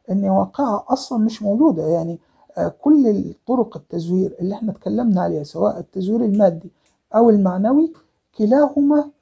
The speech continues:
كلاهما بيشترط إنه التزوير يكون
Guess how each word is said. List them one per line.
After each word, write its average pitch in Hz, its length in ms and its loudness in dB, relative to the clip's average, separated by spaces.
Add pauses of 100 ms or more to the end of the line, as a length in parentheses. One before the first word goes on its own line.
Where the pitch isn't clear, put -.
(100)
كلاهما 247 600 -2 (400)
بيشترط 196 960 0
إنه 208 420 0
التزوير 185 640 0
يكون 233 600 -2